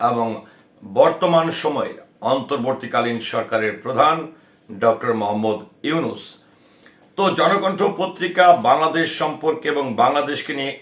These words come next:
ইসরায়েলের যে পরিকল্পনা এবং সম্পর্ক নিয়ে যে তথ্যটি প্রকাশ করেছে, সেটি আমি একটু আপনাদের সামনে উপস্থাপন করছি। দুই হাজার একুশ সালে তৎকালীন আওয়ামী লীগ সরকার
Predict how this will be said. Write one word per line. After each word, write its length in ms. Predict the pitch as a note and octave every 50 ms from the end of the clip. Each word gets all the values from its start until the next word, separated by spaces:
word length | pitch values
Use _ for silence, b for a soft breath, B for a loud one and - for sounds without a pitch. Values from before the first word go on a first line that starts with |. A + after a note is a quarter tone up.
| -
ইসরায়েলের 720 | - C#3 B2+ A#2+ - - D3+ D3 C#3+ C#3+ C#3 C3+ B2+ A#2 A2
যে 300 | A#2 C3+ C#3 C3 - - -
পরিকল্পনা 760 | - C3+ C#3+ C#3+ D#3+ D#3+ D#3+ E3 D#3+ D#3 - E3 E3 E3 D#3+ C#3+
এবং 180 | C3 C3 C3
সম্পর্ক 540 | C3 - - C3+ C3+ A#2+ A2 C#3+ C3+ - C3+
নিয়ে 240 | C3+ C3+ C3+ C3 A2+
যে 120 | A#2 B2+
তথ্যটি 500 | A#2+ - C3 C3 - - C3+ C3 A#2+ A#2
প্রকাশ 440 | A2 G#2+ A#2+ B2+ C3 - D#3 C#3+ -
করেছে, 640 | - - D#3+ D#3 D#3 D#3 - E3+ E3+ E3 D#3+ D#3+ B B B B B B B B B B
সেটি 560 | - - - - E3+ E3 E3 E3 D#3 D3 - - -
আমি 220 | A#2+ B2 C3+ C#3
একটু 300 | C3 B2+ - C#3+ C3+ C3
আপনাদের 380 | B2 A#2 - B2+ A#2 A2 A#2+ A#2
সামনে 540 | A2 - B2+ A#2 A#2+ A#2+ A#2 A#2 A2+ G2+ - - - -
উপস্থাপন 640 | A#2 A#2+ B2 B2+ A#2 A2+ - - G#2+ - A2 A2
করছি। 460 | G#2 - A#2 A#2+ - - - - -
দুই 300 | E2 - - - - E3
হাজার 480 | E3 E3 E3 D#3+ D#3 D#3 - - - - -
একুশ 480 | A#2+ C3+ D#3+ D#3 - D3+ D3+ - - -
সালে 280 | C#3 C3+ C#3 C3+ - -
তৎকালীন 560 | C3 C3 C3 - - C3+ B2+ C3 B2+ B2+ A#2+ A2+ - -
আওয়ামী 340 | - - B2 B2 B2 C3 B2+
লীগ 160 | A#2+ B2+ -
সরকার 800 | - - - A#2+ A2+ - A2 - C3+ D3 D#3+ E3+ F3 E3+ E3 -